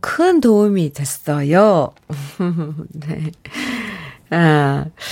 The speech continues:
엄마가 되고 난 뒤에는 여자들은 세상이 달리 보이죠.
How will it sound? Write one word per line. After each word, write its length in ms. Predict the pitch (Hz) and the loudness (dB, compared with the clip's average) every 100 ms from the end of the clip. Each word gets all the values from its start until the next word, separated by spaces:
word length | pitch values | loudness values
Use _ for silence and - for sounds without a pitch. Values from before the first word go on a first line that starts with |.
| - - - - - - - - | -10 -10 -12 -12 -14 -16 -18 -6
엄마가 400 | 170 202 254 302 | 0 2 4 6
되고 240 | 277 226 214 | 4 4 2
난 240 | 185 175 | 2 0
뒤에는 720 | 170 156 151 156 202 185 139 - | 0 0 0 0 0 0 -4 -4
여자들은 500 | 143 180 165 160 156 - _ | -4 -4 -4 -4 -6 -8 _
세상이 420 | - 226 339 302 | -6 0 2 2
달리 260 | - 127 147 | -2 -4 -4
보이죠. 800 | 147 143 139 - 143 135 139 | -2 -4 -4 -4 -4 -2 -4